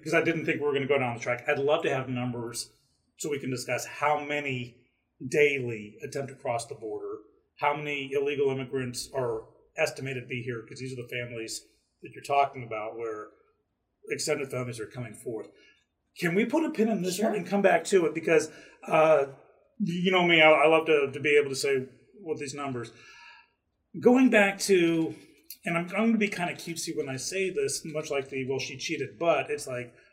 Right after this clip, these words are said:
Speaker 1: well, yeah, he, Michelle Obama eviscerated Trump for caging any children, but her own husband did it. So I, that was just very disingenuous, if not duplicitous, t-, to have that.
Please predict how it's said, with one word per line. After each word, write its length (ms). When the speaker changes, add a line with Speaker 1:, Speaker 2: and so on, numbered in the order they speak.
Speaker 1:
well, 640
yeah, 340
he, 640
Michelle 440
Obama 480
eviscerated 540
Trump 280
for 160
caging 680
any 200
children, 480
but 120
her 220
own 220
husband 520
did 180
it. 200
So 300
I, 360
that 220
was 220
just 400
very 360
disingenuous, 880
if 100
not 240
duplicitous, 880
t-, 140
to 120
have 300
that. 220